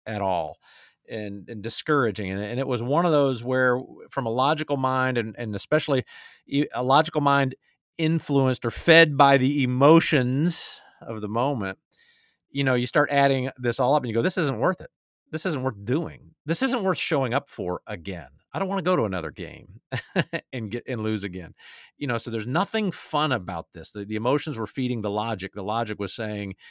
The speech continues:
"This, this doesn't, it's not worth it. The, the, just, just quit." And I remember going to my dad and saying, "I, I'm quitting. I, I'm gonna quit."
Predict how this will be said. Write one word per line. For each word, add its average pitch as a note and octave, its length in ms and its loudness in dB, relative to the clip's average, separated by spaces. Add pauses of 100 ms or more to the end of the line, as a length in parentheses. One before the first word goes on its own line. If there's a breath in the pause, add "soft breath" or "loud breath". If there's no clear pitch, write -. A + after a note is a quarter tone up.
(420 loud breath)
"This, C3+ 200 -8 (220)
this D3+ 120 -8
doesn't, - 240 -6
it's - 80 -10
not - 180 -12
worth F#2+ 280 -4
it. F#2 180 -16
The, A#2 220 -10
the, C#3 220 -8
just, - 320 -8
just D#3 280 -8
quit." - 440 -4 (380)
And C3+ 80 -6
I D#3 60 0
remember G3 360 0
going C3 120 4
to D3+ 60 0
my D#3+ 100 2
dad G#2 260 -4
and A#2+ 100 -8
saying, G#2+ 140 -6
"I, G#2+ 160 -6
I'm A#2+ 140 -8
quitting. F3+ 380 -8 (120)
I, E2+ 280 -12
I'm A#2 80 -10
gonna C3+ 120 -6
quit." - 240 -6